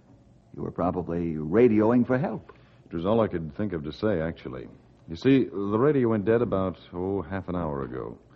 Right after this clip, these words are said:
Speaker 2: The trouble all seems to be related, probably, something in the electrical system.
Speaker 1: Well, if I can be of any help.
Speaker 2: Well, that's why I called you up here. I figured that, well, you being a ranger and all, you might have some ideas on how to get out of this fix.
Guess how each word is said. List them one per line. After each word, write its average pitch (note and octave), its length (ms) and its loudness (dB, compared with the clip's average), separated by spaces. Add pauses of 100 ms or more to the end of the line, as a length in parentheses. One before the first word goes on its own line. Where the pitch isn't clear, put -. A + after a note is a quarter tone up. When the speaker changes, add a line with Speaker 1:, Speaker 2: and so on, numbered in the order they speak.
(600)
Speaker 2:
The - 80 -10
trouble D3+ 240 8
all C#3+ 160 10
seems C3+ 340 4
to G2+ 80 0
be A2 120 8
related, G#2 500 4
probably, F#2 680 0 (180)
something G#2+ 380 2
in G#2 80 2
the G2+ 120 4
electrical E2 420 -2
system. - 420 -12 (400)
Speaker 1:
Well, C#3 240 4
if B2+ 100 2
I C#3 100 6
can B2 120 6
be D3 140 6
of C3 80 4
any C3 140 6
help. G3+ 360 4 (220)
Speaker 2:
Well, A#2 380 4
that's A2 360 -2
why G2+ 220 2
I G2 40 0
called G2+ 320 -2
you F2+ 140 0
up F2 100 -6
here. A#1+ 280 -10 (440)
I G2+ 140 0
figured B2 400 2
that, F#2 120 -4 (220)
well, F2+ 240 -8
you F#2+ 220 -4
being F#2 280 -2
a F2+ 60 -2
ranger F#2+ 520 -2
and D#2 120 -6
all, D#2 260 -2
you D#2 220 -4
might F2 220 -4
have E2+ 220 -6
some B2+ 180 4
ideas D#2+ 480 0
on D#2 120 -8
how E2+ 120 -8
to E2 100 -6
get E2 120 -2
out E2+ 160 0
of C#2+ 60 -6
this D#2 180 -6
fix. G#2 320 -6